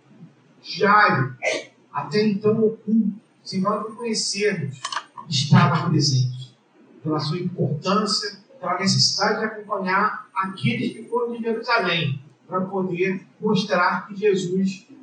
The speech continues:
poderia ser diferente. Só que esse homem agora tem uma decisão a tomar.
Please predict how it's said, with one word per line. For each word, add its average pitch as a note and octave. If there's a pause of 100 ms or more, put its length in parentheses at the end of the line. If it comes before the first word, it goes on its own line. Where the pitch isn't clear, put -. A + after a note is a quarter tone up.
(100)
poderia F#3
ser -
diferente. - (1500)
Só F#3+
que G#3+
esse -
homem F#3+
agora C#3+ (680)
tem F#3
uma F#3
decisão D#3+
a D#3+
tomar. B2+